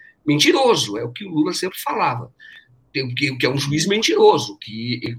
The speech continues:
houve uma perseguição, que ele mentiu pra Brasil, ele mentiu, daí ele fez isso. Então ele tá falando nesse contexto. Aí, dez minutos depois, o processo começa a se movimentar.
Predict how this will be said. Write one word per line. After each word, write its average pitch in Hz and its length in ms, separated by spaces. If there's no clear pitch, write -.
houve 117 280
uma 185 140
perseguição, 208 800
que 113 200
ele 127 120
mentiu 190 380
pra 269 160
Brasil, 233 580
ele 311 100
mentiu, 127 220
daí 539 220
ele 554 120
fez 539 260
isso. 277 340
Então 359 120
ele 330 80
tá 302 80
falando 269 280
nesse 269 240
contexto. 151 640
Aí, 240 220
dez 240 340
minutos 214 380
depois, 196 600
o 151 80
processo 190 500
começa 208 380
a - 20
se - 160
movimentar. 214 880